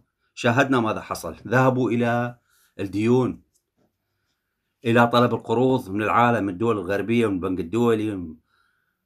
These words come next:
هذا الذي حصل. حتى يسددون بس الرواتب.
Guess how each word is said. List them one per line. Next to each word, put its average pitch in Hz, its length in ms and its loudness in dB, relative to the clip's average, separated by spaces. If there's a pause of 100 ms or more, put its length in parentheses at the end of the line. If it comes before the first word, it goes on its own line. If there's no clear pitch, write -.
(240)
هذا 165 200 0
الذي 160 240 0
حصل. 95 360 -10 (800)
حتى 147 380 2
يسددون 147 520 4
بس 175 200 0
الرواتب. 113 640 0